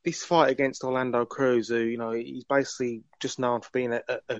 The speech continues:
a gay fighter. That's, that's it. He, he's a pretty average fighter at best, you know. And I just, I just don't see that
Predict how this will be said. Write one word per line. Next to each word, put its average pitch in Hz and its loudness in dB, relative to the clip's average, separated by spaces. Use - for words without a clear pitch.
a 123 -8
gay 127 6
fighter. 120 -2
That's, 131 -6
that's - -8
it. 113 -4
He, 131 -8
he's 139 -4
a 139 -8
pretty 110 -2
average 113 -2
fighter 117 0
at - -2
best, - -4
you 123 -2
know. 120 2
And 151 0
I 151 2
just, 156 0
I 156 2
just 156 -6
don't 147 0
see 139 0
that 127 2